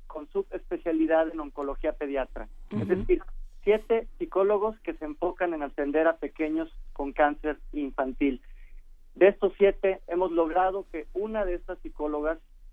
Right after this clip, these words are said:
Speaker 1: que se llama Mariana Campos, eh, nos respalde, por supuesto, en esta iniciativa y va a ser ponente en el foro, Juana Inés.
Speaker 2: Ujú.
Speaker 1: Eh, Mariana tiene amplio interés en decir públicamente cómo es que el tratamiento de un niño puede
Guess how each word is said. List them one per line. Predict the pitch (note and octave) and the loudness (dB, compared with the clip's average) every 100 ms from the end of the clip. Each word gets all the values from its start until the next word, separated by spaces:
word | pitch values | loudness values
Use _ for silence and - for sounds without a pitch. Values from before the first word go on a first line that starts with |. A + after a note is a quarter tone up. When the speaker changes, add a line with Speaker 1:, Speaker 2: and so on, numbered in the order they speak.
| - - | -18 -18
Speaker 1:
que | B2+ | -8
se | D3+ | 0
llama | D#3 | 0
Mariana | D3+ C#3+ D3+ D#3 | 2 2 2 -2
Campos, | - F3+ - D#3+ - - - - - - | -4 -6 -4 -6 -8 -20 -18 -16 -16 -4
eh, | D3+ D3 C#3+ - | 2 4 2 0
nos | D#3 D#3+ | 0 0
respalde, | D#3 - - D#3+ F#3 | 0 4 6 8 6
por | G3 D#3+ | -2 -6
supuesto, | D3+ - E3+ E3 E3+ | -6 2 2 2 -4
en | E3 | -6
esta | - | -4
iniciativa | D#3+ D#3 D3 - D#3 D#3 | -4 -4 -6 -2 0 2
y | |
va | E3+ | 0
a | F3+ | -2
ser | F#3+ | -6
ponente | - F3 E3+ F3 F3 F3 | -2 -2 0 -2 -2 -4
en | D#3 | -4
el | C#3+ | -4
foro, | - E3+ E3 C3+ - - | 4 4 4 0 -6 -6
Juana | D3 C#3 C#3 | -4 -4 -6
Inés. | C#3 C#3 - - - - | -4 -6 -8 -20 -20 -16
Speaker 2:
Ujú. | A3 G3+ | -12 0
Speaker 1:
Eh, | D3+ D3 | 0 2
Mariana | D#3+ - F#3 F#3+ | 2 4 4 2
tiene | F#3 F3+ F3 | 0 0 2
amplio | F3 E3+ F3 | -2 -2 -4
interés | - D3 D#3 D#3+ | -2 0 0 0
en | D#3+ D3 | -4 -4
decir | D3 F3+ F3 | 0 -2 2
públicamente | F#3 F3+ F3 D#3 D3+ D#3+ D#3+ E3+ - - - - | 0 0 0 0 0 -2 -2 -6 -8 -16 -18 0
cómo | F#3+ G3 G3 | 2 4 2
es | F#3+ - | -2 -4
que | F#3 | -2
el | |
tratamiento | D#3+ D3+ D#3 D3+ E3+ E3+ E3+ | 0 0 2 2 0 0 0
de | D#3+ | 2
un | D#3+ | 2
niño | E3 D#3+ D#3+ - | 0 0 -2 0
puede | D#3+ D#3+ D#3+ | 2 4 0